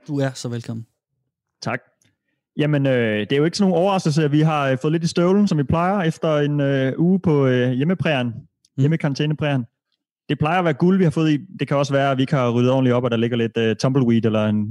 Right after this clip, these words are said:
Speaker 2: lille sten eller noget. Så
Speaker 1: Mm.
Speaker 2: vi skal have lige have tømt støvlen til sidst i programmet, se, hvad der måtte rulle ud. Øhm, så har vi også en hovedhistorie, eller jeg har en hovedhistorie med,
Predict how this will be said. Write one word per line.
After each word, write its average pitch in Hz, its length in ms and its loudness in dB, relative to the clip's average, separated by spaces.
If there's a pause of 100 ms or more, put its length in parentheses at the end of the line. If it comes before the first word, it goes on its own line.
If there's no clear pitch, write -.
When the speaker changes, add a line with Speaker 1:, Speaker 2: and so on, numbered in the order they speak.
(140)
Speaker 2:
lille 120 140 -6
sten 123 260 -4
eller 107 120 -6
noget. 107 300 -10
Så - 100 -4
Speaker 1:
Mm. 139 120 4
Speaker 2:
vi 107 60 2
skal 101 120 0
have 139 60 2
lige 143 100 0
have 147 60 0
tømt 160 260 -2
støvlen 156 480 0
til 139 100 -8
sidst 165 200 -4
i 156 40 0
programmet, 139 400 -2
se, 143 240 0 (640)
hvad 135 140 -2
der 143 60 2
måtte 143 160 4
rulle 139 260 4
ud. 151 240 2 (840)
Øhm, 117 680 -2
så 165 100 -2
har 180 60 0
vi 165 60 -2
også 170 200 2
en 160 60 4
hovedhistorie, 185 600 0
eller 101 140 -6
jeg 107 360 -2
har 165 260 -4
en 135 160 -8
hovedhistorie 151 440 -2
med, 135 140 -2